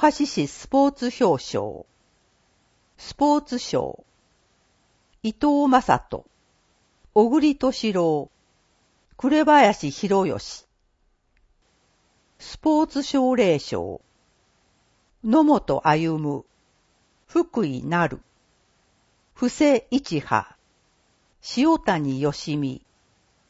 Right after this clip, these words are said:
問い合わせ、スポーツ課。電話、五一の二三六七。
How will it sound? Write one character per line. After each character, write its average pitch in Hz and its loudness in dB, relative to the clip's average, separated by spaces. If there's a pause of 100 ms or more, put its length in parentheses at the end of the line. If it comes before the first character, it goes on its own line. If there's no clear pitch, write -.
(760)
問 214 2
い 196 4
合 190 6
わ 185 2
せ、 - -2 (160)
ス - -18
ポ 269 2
ー 269 -2
ツ - -12
課。 185 2 (840)
電 185 2
話、 160 2 (380)
五 247 2
一 226 -4
の 196 0 (140)
二 277 4
三 233 2
六 165 -6
七。 143 -4